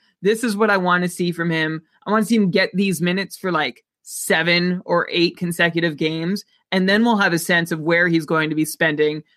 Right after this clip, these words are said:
that time and what he's going to be doing with it. So that's Kessler. As for Perry, not someone you can consistently, like, especially, we, we've talked about him before in this spot in the lineup, not someone you're that interested in. He still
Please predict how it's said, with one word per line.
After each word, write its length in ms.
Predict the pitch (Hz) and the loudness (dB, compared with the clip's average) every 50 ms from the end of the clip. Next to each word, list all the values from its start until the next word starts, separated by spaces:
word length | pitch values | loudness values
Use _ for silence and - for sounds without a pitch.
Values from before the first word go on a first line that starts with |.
| _ _ | _ _
that 240 | 180 175 156 - - | -2 -2 -2 -2 -6
time 280 | - 165 170 175 185 | -2 0 0 2 2
and 100 | 208 202 | 0 0
what 120 | 170 165 160 | 0 2 2
he's 140 | 165 156 - | 0 0 -2
going 240 | 170 160 160 160 | -6 -6 -6 -6
to 60 | 151 143 | -2 -2
be 120 | 165 156 | -2 0
doing 300 | 139 156 156 151 143 143 | 0 2 0 0 0 0
with 180 | 143 - - - | -8 -12 -12 -12
it. 140 | 151 - - _ _ _ _ _ | -16 -16 -16 _ _ _ _ _
So 140 | - - 262 | -2 0 2
that's 180 | 285 285 - - | 2 2 0 -4
Kessler. 480 | - 254 226 214 - 220 196 202 190 - | -2 -2 -2 -2 -2 0 0 0 -2 0
As 200 | 208 240 240 240 | -2 -4 -4 -2
for 140 | - 269 214 | -4 -4 -4
Perry, 680 | 220 - - 208 220 220 220 214 214 226 226 220 - _ _ _ | -4 -4 -2 -2 0 0 2 2 0 0 0 -2 -6 _ _ _
not 440 | - 220 233 240 302 494 587 539 - | -2 -2 -2 -2 -2 -4 -6 -8 -6
someone 680 | - 339 302 311 302 294 285 277 277 269 247 - 202 | -4 -4 -2 0 0 0 0 0 0 -2 -4 -4 -2
you 140 | 220 247 240 | 0 0 2
can 180 | 226 262 247 | 2 2 2
consistently, 840 | 233 240 233 220 - - 214 214 214 - 233 233 220 240 240 240 214 | 2 2 2 0 2 2 0 0 0 -4 -4 -2 0 -2 0 -2 0
like, 200 | - 202 190 180 - | 0 -2 -2 0 -2
especially, 560 | - 220 - - 269 - - 294 285 262 - | -4 -2 0 -2 -2 0 0 0 0 0 -2
we, 320 | - 208 214 262 285 302 | -4 -2 0 2 2 2
we've 220 | 269 208 262 294 - | 0 0 -2 -2 0
talked 200 | 302 247 196 196 | 0 0 0 2
about 160 | 190 165 160 | 0 0 0
him 100 | 156 156 | -2 -6
before 280 | 151 165 - 165 156 | -8 -4 -2 -2 -2
in 120 | - 165 175 | 0 0 0
this 160 | 202 220 226 | 0 0 -2
spot 240 | - - 226 226 233 | -2 -2 -2 0 0
in 80 | 233 | 0
the 80 | 233 214 | 0 0
lineup, 440 | 196 185 180 185 190 208 214 - - _ _ _ _ _ _ - | 0 0 0 0 0 0 -2 -4 -10 _ _ _ _ _ _ -2
not 320 | 208 220 247 247 254 - | -2 -2 -2 -2 -6 -4
someone 240 | - 285 269 269 254 | -2 0 0 2 2
you're 100 | 240 202 | 2 0
that 220 | 208 202 202 - | 0 -2 -2 -4
interested 420 | - 185 170 180 175 170 - 185 180 | -4 -6 -4 -6 -8 -4 -2 -2 0
in. 220 | 185 190 190 180 - _ _ _ _ | 0 -2 -2 -6 -10 _ _ _ _
He 120 | - 226 | 0 0
still 540 | 220 - - - 254 277 285 302 311 302 | 0 0 0 0 2 2 2 -2 -4 -8